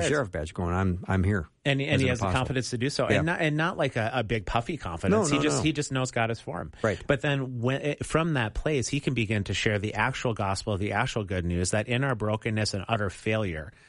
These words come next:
Speaker 1: there is still hope and love and redemption and future that's coming for you. And, and I don't know a person today that doesn't need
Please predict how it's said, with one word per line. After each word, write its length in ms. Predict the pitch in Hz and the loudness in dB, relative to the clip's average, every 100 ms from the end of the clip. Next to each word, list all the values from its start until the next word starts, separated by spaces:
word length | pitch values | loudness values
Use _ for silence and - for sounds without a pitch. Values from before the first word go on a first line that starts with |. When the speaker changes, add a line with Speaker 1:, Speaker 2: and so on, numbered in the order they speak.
| _ - | _ 0
Speaker 1:
there 180 | 117 120 | 2 2
is 80 | 110 | 0
still 260 | - 107 | -2 -4
hope 380 | 95 113 120 - | -2 -2 -2 -2
and 180 | 107 101 | -4 0
love 220 | 98 98 | 0 0
and 120 | 104 | 0
redemption 420 | 95 92 95 - 95 | 0 0 -2 -2 -2
and 140 | 87 | 0
future 300 | 113 113 98 | 0 -2 -2
that's 200 | 87 87 | -4 -4
coming 240 | - 139 | -2 -2
for 180 | 101 85 | -2 -2
you. 200 | 82 85 | 0 0
And, 160 | 107 110 | 0 0
and 160 | 113 | 0
I 80 | 110 | 0
don't 180 | 151 - | 0 0
know 160 | 110 101 | 0 0
a 60 | |
person 340 | - 107 - 95 | 0 -2 -2 -4
today 280 | 95 104 | 0 0
that 120 | 107 92 | 0 -2
doesn't 300 | 104 101 101 | -2 0 0
need 260 | 101 104 | 0 0